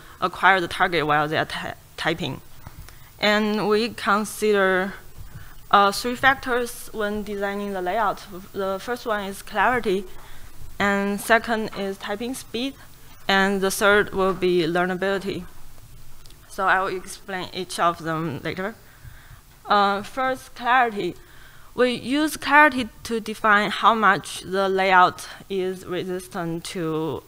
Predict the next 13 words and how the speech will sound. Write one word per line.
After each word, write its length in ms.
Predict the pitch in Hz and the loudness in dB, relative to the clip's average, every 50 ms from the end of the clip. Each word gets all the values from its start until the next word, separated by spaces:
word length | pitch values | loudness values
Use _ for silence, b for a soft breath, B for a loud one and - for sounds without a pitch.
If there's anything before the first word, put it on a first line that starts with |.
| - | -2
uh, 220 | - 160 156 156 160 | 2 2 4 4 4
word 200 | 170 190 185 185 | 2 2 2 0
collisions. 680 | - 196 175 175 175 175 180 151 104 170 - - - - - - B B B B B B | -2 -4 -2 -2 -2 -4 -4 -6 -6 -8 -10 -10 -12 -12 -14 -16 B B B B B B
So 240 | B - 190 185 170 | B -4 -2 -2 -2
basically, 480 | - - 202 - - 254 233 226 247 226 | -2 0 -2 0 0 -2 -2 -2 -2 0
when 180 | 208 208 196 | 0 0 0
you 120 | 190 208 208 | 0 0 0
have 400 | 208 208 240 220 226 226 220 208 | 2 4 6 6 6 6 6 4
a 100 | 196 175 | 0 0
multi-letter 1200 | 170 170 170 170 175 175 - - 196 180 165 - - - - - - - - - 175 165 170 165 | 0 2 2 2 2 0 -2 -4 -2 -2 -4 -4 -8 -16 -18 -20 -16 -6 0 2 2 2 2 0
key 220 | 160 - - 175 165 | -2 -4 -4 -2 0
layout, 480 | 160 165 170 190 220 208 196 202 - - - B B B B B B B B - | 0 4 6 8 8 6 6 2 -6 -16 -18 B B B B B B B B 4
um, 460 | 190 190 190 190 185 190 190 151 | 6 6 6 6 4 2 -2 -6